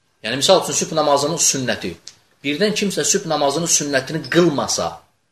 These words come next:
dərhal azan iqamə verib, fərzi qılıb ölsə, Allah Taala o sübhü qılma-, sünnəti qılmadığına görə soruşmayacaq ondan.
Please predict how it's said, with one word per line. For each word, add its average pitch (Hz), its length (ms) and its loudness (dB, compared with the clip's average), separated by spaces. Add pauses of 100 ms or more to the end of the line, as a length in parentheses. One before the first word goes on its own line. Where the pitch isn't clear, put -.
(1600)
dərhal 156 340 4
azan 160 220 4
iqamə 143 300 2
verib, 113 200 2
fərzi 143 440 2
qılıb 117 360 -2
ölsə, 147 380 2 (800)
Allah 165 240 2
Taala 170 240 4
o 165 120 2 (320)
sübhü - 340 -4
qılma-, 165 280 4 (220)
sünnəti 160 400 -2
qılmadığına 160 460 0
görə 151 120 -2
soruşmayacaq 110 460 -2
ondan. 82 240 -10